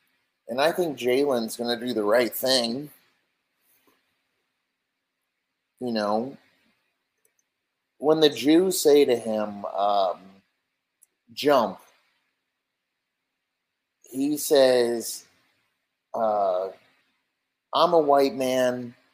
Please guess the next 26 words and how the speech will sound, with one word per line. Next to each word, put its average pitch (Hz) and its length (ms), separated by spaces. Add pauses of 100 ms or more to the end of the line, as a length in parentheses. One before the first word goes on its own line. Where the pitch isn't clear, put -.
(440)
and 120 180
I 131 140
can 123 500
jump." 95 380 (880)
And 117 120
then 123 140
he 117 120
slam 139 760
dunks 127 320
the 113 100
basketball 110 720
on 101 100
all 110 180
the 110 60
black 107 340
quarterbacks' 95 640
heads. - 540 (2750)
You 123 100
know, 120 320
just 156 220
a - 20
year 135 300
ago, 110 280
he 123 160
fucking 120 460
lost, 110 760